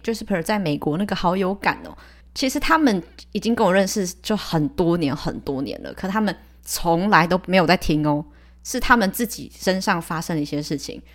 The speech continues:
默默知道说，“啊，我可能有发生，或你可能有发生一些事情。”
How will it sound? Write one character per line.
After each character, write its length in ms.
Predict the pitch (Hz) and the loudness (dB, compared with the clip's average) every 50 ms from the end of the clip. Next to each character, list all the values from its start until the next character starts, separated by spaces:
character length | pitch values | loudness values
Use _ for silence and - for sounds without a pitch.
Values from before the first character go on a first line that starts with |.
| - - - - - | -20 -20 -20 -16 -2
默 120 | - 262 262 | 2 4 4
默 180 | 247 262 247 214 | 6 6 4 2
知 120 | - 185 | 2 2
道 160 | 196 220 202 | 4 4 4
说 180 | 190 170 185 185 - - | 4 2 0 -2 0 2
，“啊， 80 | 190 185 | 2 2
我 120 | 170 180 | 2 2
可 200 | - - 185 151 | 0 -2 -4 -2
能 400 | 143 143 143 143 147 151 165 - - - - | 0 0 0 0 -2 -2 -4 -6 -10 -10 -4
有 200 | - 127 147 139 | -2 -2 -2 0
发 180 | - 185 165 | 2 2 2
生， 200 | 175 - 170 175 | 2 0 -2 0
或 100 | 185 220 | 2 2
你 180 | 214 202 190 220 | 2 2 0 -2
可 180 | 208 - 196 160 | -4 -2 -2 0
能 100 | 151 147 | 0 0
有 120 | 139 - | -2 -4
发 220 | - - 165 160 | -4 -2 -2 -2
生 160 | 170 - 160 - | -2 -2 -6 -6
一 100 | - 170 | -6 -8
些 220 | - 151 147 147 | -6 -4 -4 -4
事 200 | - - - 165 | -4 -4 -6 -6
情。” 260 | - - - - - | -6 -6 -8 -8 -10